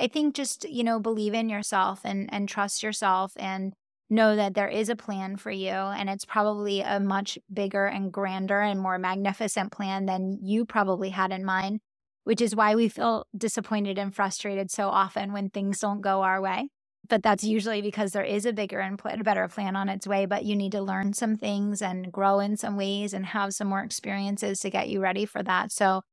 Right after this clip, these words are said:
just, you know, trust the process and, and just know that you are given your gifts for a reason. You're given your dreams for a reason, and just keep showing up each day. You know, I say it every day.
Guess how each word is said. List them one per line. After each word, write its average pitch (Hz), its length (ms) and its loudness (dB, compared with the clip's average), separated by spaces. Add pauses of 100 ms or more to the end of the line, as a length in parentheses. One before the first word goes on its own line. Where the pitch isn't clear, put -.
(220)
just, - 300 -2
you 277 100 0
know, 214 160 0
trust 220 380 0
the 220 100 0
process 202 720 0
and, 190 280 -2
and 202 220 0
just 202 220 -4
know 196 320 0
that 190 300 -2 (340)
you 208 160 4
are 196 80 6
given 220 320 2
your 240 120 -2
gifts 226 300 -2
for 214 220 0
a 208 80 -2
reason. 202 480 -4
You're 190 160 -2
given 190 320 -4
your 190 140 -2
dreams 202 500 -2
for 202 220 4
a 190 40 4
reason, 190 600 -2
and 185 220 -2 (220)
just - 200 -2
keep 311 200 -2
showing 311 440 2
up 214 200 2
each 202 220 -6
day. 190 240 0
You 196 60 0
know, 202 140 2
I 233 160 2
say 240 200 0
it 220 100 2
every 233 220 2
day. 196 300 0